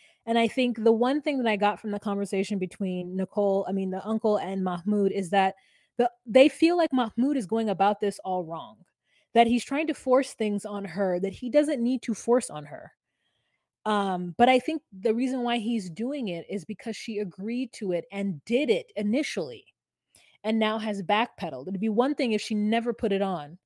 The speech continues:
and he had to slowly convince her. And then she's like,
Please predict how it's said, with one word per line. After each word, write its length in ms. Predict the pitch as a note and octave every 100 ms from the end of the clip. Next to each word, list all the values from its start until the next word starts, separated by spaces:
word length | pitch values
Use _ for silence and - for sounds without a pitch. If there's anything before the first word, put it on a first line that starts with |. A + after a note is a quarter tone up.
| _ _ _ _ -
and 100 | A3+
he 120 | A#3+
had 220 | A3+ G#3+
to 80 | G#3
slowly 360 | - A3 G#3+ G#3
convince 460 | - G3 F#3+ G#3 -
her. 160 | D#3+ - _ _ _ _
And 160 | A#3 B3+
then 100 | D#4+
she's 280 | - D4 A#3
like, 280 | B3+ A3